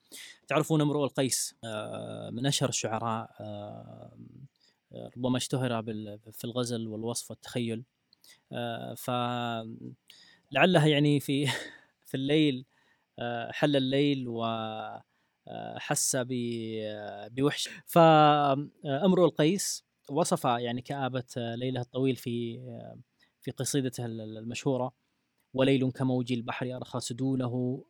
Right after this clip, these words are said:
عَلَيَّ بِأَنْوَاعِ الْهُمُومِ لِيَبْتَلِي، فَقُلْتُ لَهُ لَمَّا تَمَطَّ بِصُلْبِهِ وأردف أعجازا وناء بكلكلي، ألا أيها الليل الطويل ألا انجلي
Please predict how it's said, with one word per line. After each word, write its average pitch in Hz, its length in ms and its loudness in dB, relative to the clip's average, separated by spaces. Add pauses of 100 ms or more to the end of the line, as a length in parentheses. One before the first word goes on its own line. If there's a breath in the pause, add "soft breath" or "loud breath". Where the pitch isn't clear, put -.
(120)
عَلَيَّ 123 380 0
بِأَنْوَاعِ 117 520 -4
الْهُمُومِ 110 560 -6
لِيَبْتَلِي، 104 720 -14 (640)
فَقُلْتُ 156 360 0
لَهُ 127 300 4
لَمَّا 120 260 2
تَمَطَّ 110 440 -6
بِصُلْبِهِ 110 800 -6 (420)
وأردف 127 560 -2
أعجازا 131 800 -4 (360)
وناء 117 380 -2
بكلكلي، 107 580 -14 (840)
ألا 170 200 2
أيها 117 300 -2
الليل 104 260 -8
الطويل 104 400 -8
ألا 107 220 -8
انجلي 101 480 -10